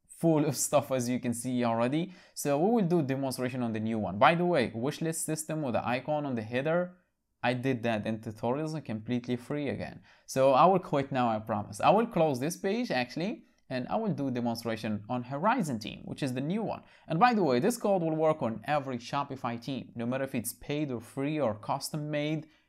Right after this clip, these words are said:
Any Shopify theme would work on it because it's, it's standalone code. And all my codes are actually like that, not just this one. So let me open up actually the Horizon team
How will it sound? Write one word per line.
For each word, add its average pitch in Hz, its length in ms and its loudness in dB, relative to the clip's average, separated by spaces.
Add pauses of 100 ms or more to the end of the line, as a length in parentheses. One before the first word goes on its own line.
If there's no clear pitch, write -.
(160)
Any 175 200 4
Shopify 147 460 0
theme 135 320 -4 (140)
would 143 160 0
work 120 300 0
on 120 160 2
it 113 140 -2
because 110 280 -6
it's, 107 280 -6 (220)
it's 127 200 -4
standalone 123 560 -2
code. 113 320 -2
And - 100 -14
all 277 180 4
my 208 160 2
codes 175 380 2
are 123 160 -6
actually 120 420 -4
like 101 260 -2
that, - 260 -6
not 123 180 -2
just 101 200 -10
this 104 180 -8
one. - 140 -14 (320)
So 135 180 0
let 214 120 2
me 262 160 -2
open 151 340 0
up 120 280 -4
actually 107 400 -4
the 98 140 -2
Horizon 110 520 0
team 220 300 -6